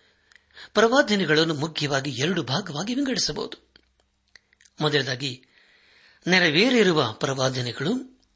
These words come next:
ಎರಡನೇದಾಗಿ ನೆರವೇರದೇ ಇರುವ ಪ್ರವಾದನೆಗಳು ಎಂಬುದಾಗಿ. ಪ್ರಿಯ ದೇವಜನರೇ, ದಾನಿಯೇಲ ಪ್ರವಾದನ ಗ್ರಂಥದಲ್ಲಿ ನೆರವೇರಿರುವ ಪ್ರವಾದನೆಗಳ ಕುರಿತು ನಾವು ಓದುತ್ತೇವೆ.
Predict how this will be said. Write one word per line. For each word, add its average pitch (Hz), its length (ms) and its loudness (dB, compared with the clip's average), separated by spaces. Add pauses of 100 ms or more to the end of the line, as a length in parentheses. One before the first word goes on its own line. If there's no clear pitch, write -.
(320)
ಎರಡನೇದಾಗಿ 143 640 -2 (500)
ನೆರವೇರದೇ 202 800 2
ಇರುವ 151 380 0 (420)
ಪ್ರವಾದನೆಗಳು 147 680 0
ಎಂಬುದಾಗಿ. - 500 -4 (1300)
ಪ್ರಿಯ 147 200 0
ದೇವಜನರೇ, 135 720 -2 (1300)
ದಾನಿಯೇಲ 240 500 6
ಪ್ರವಾದನ 143 500 0 (120)
ಗ್ರಂಥದಲ್ಲಿ 139 720 -6 (920)
ನೆರವೇರಿರುವ 226 760 4
ಪ್ರವಾದನೆಗಳ 160 580 0
ಕುರಿತು 143 320 -6
ನಾವು 269 240 -4
ಓದುತ್ತೇವೆ. 143 360 -12